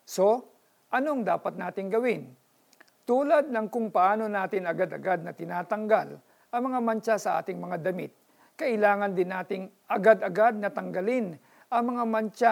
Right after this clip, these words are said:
ng kasalanan sa ating mga puso sa pamamagitan ng araw-araw na pagpapalinis kay Lord, paghingi ng tawad at pakikinig sa Kanya.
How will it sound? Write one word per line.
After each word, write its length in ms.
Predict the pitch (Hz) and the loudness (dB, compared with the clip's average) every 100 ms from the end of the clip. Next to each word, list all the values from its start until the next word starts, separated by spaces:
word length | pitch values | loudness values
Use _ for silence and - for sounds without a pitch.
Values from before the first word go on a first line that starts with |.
| 220 | 4
ng 160 | 226 220 | -2 -6
kasalanan 640 | 208 220 240 220 196 196 | -4 -2 0 0 -4 -6
sa 260 | - 208 220 | -4 -4 -4
ating 220 | 233 220 | -6 -6
mga 260 | 226 226 | -4 -6
puso 460 | - 247 - - - _ _ _ _ | -4 -4 -4 -6 -8 _ _ _ _
sa 180 | - 190 | -8 -6
pamamagitan 1000 | 196 185 185 170 165 247 254 240 247 262 - _ - | -4 -4 -4 -4 -4 -2 0 0 0 -6 -12 _ -12
ng 220 | 151 170 160 - | -8 -8 -8 -6
araw-araw 1200 | - 226 247 254 262 262 214 208 185 175 185 170 | 0 2 2 2 0 0 2 2 2 0 -2 -6
na 80 | 208 | -8
pagpapalinis 880 | 196 214 - 170 170 160 160 160 - | -4 -4 -2 -2 -4 -8 -10 -12 -8
kay 160 | 175 | -2
Lord, 320 | 190 226 175 - _ _ _ _ _ _ _ _ _ _ _ - | 4 4 2 -6 _ _ _ _ _ _ _ _ _ _ _ -2
paghingi 480 | 214 214 226 233 | 0 0 0 0
ng 160 | 240 233 | -2 -2
tawad 480 | 262 269 208 170 147 _ _ _ - | 2 2 2 0 -4 _ _ _ -6
at 240 | 170 - | -6 -6
pakikinig 720 | 165 - 220 - - - - | -12 -4 -4 -4 -8 -12 -14
sa 160 | - 160 | -14 -12
Kanya. 400 | 156 143 143 | -12 -14 -18